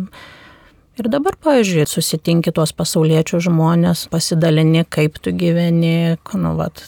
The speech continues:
tai ten tiem žmonėm, nu, s-, smegenis sprogdina, kad kažkas ryžtasi tuos penkis vaikus augint, kad kažkas ryžtasi dar mokytis, nu, tai kažkokia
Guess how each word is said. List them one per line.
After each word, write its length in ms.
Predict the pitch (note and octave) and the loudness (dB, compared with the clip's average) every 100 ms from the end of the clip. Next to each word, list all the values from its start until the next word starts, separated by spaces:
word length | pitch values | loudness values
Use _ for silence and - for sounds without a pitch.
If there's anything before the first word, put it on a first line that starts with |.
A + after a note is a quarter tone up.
| _ | _
tai 260 | F3+ F3+ | -6 -4
ten 440 | F#3 G#3 G#3 A3 A3+ _ - | -4 -2 0 0 -2 _ -2
tiem 160 | A3 | -2
žmonėm, 440 | A3+ A#3 A3+ A3 G#3 G#3+ | 0 2 2 2 2 2
nu, 100 | G#3 | 0
s-, 160 | G3+ - - | -2 -6 -12
smegenis 680 | - - F#3+ F3+ F#3+ F3 - | -12 -6 -2 0 0 0 -2
sprogdina, 640 | - G#3 A#3+ F4 F4 F#3+ - _ _ - - | -4 -2 -2 -2 -2 -4 -6 _ _ -20 -20
kad 240 | - D#3+ - | -8 -8 -6
kažkas 480 | - D#3 - F3+ - | -8 -6 -2 -2 -2
ryžtasi 540 | G#3 - - E3 F3 | -2 -2 -4 -4 -6
tuos 200 | D#3+ D3+ | -6 -6
penkis 400 | - D3+ D3+ D#3+ F#3 | -2 -2 -2 -6 -2
vaikus 540 | C#3+ D3 F3+ G3 - | -4 -2 0 0 0
augint, 600 | F#3 F#3 E3+ E3+ F3+ - - _ _ - - - | -2 0 0 0 -2 -8 -20 _ _ -20 -20 -20
kad 180 | - - | -14 -8
kažkas 380 | - D3+ D#3 - | -6 -4 -4 -2
ryžtasi 440 | D#3 - E3 - | -2 -2 -6 -6
dar 240 | D3 C#3 D3 | -4 -4 -2
mokytis, 840 | D3 D#3+ G#3 A3 G#3 E3+ - - | 0 2 4 4 0 -6 -8 -2
nu, 140 | A3+ | -2
tai 140 | A#3+ D4 | -2 -4
kažkokia 560 | D#4 D4 - D4 - | -4 -4 -6 -6 -2